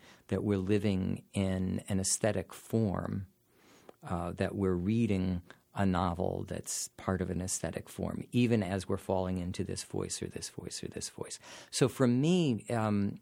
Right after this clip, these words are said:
uh, form always suggests philosophy, right? And so the question to ask ourselves is what f-,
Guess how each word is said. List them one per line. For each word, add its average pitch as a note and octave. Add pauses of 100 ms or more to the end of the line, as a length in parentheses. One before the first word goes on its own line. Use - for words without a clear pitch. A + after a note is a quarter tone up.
(100)
uh, F#2+
form A2+ (400)
always A#2
suggests -
philosophy, - (380)
right? F#2+
And G2+
so G#2+
the G2
question A2+
to -
ask A2
ourselves F#2
is F#2
what G2+
f-, -